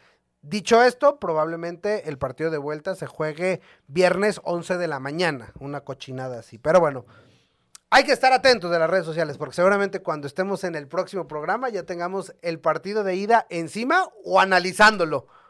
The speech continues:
¿no? O en vísperas de, así que vaya usted a saber, pero espero haya quedado claro cómo se va a jugar, quiénes son, cuáles son las posibilidades, los Leones Negros, ¿contra quién?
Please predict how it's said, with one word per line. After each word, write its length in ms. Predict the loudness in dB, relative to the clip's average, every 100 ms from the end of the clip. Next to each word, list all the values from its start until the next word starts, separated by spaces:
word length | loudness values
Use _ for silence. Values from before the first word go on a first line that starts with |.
| _ _ -6
¿no? 380 | 2 4 4 -4
O 180 | 2 4
en 140 | 4
vísperas 560 | 0 0 2 4 4 2
de, 160 | -4
así 280 | -6 -12 -8
que 300 | 0 2 0 _ _ _ _
vaya 280 | -2 0 0
usted 280 | -4 -6 -4
a 60 |
saber, 440 | -6 -6 -6 -8 -10
pero 420 | -4 -2 -2 -2 -8 -8
espero 280 | 4 8
haya 120 | 8 6
quedado 380 | 4 4 2
claro 320 | 0 0 0 -6
cómo 180 | -10 -8
se 100 | -6
va 80 |
a 40 | -6
jugar, 440 | -6 -2 -2 -4 -10
quiénes 240 | -12 -6
son, 200 | -6 -8
cuáles 200 | -10 -10
son 100 | -10
las 120 | -12
posibilidades, 720 | -14 -16 -14 -6 -2 -2 -2
los 140 | -10 -12
Leones 240 | -12 -14
Negros, 340 | -12 -10 -10 -14
¿contra 260 | -16 -16
quién? 220 | -16 -18